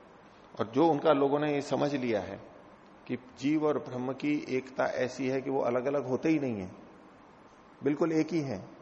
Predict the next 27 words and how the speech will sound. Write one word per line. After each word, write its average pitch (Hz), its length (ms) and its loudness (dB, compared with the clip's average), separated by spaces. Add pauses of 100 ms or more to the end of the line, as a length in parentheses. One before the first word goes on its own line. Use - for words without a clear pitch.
(260)
भेद 127 200 4
है 131 180 4
ही 170 180 2
नहीं, 127 200 -2 (1160)
तो 139 220 -2
उनके 139 240 -4
इस, 156 300 -4
इस 175 160 -4
तरह 143 220 2
के 143 160 -2
वचनों 131 340 -2
से 131 140 -4
पता 120 240 -4
लगता 110 300 -4
है 123 100 -2
कि - 100 -10
नहीं, 117 220 -2
ये 117 180 -4 (140)
मानते 110 380 -4
तो 156 120 0
अलग 113 240 2
ही 104 80 -4
थे, - 440 -12 (460)
अब 113 60 -6
उसको 117 260 -2
कहीं - 580 -8
कहीं 143 280 -4